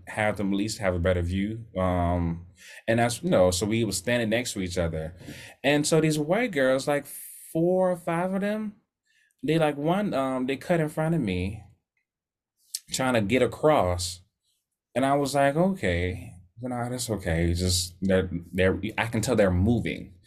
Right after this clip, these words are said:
However, they, they, like, the last person they line stopped in front of that girl.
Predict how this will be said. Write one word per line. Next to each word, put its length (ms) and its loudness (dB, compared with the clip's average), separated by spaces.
However, 440 2
they, 240 0
they, 200 4
like, 380 -4
the 80 2
last 520 0
person 300 -2
they 160 0
line 400 -2
stopped 480 -4
in 100 -2
front 180 0
of 60 0
that 160 2
girl. 400 -2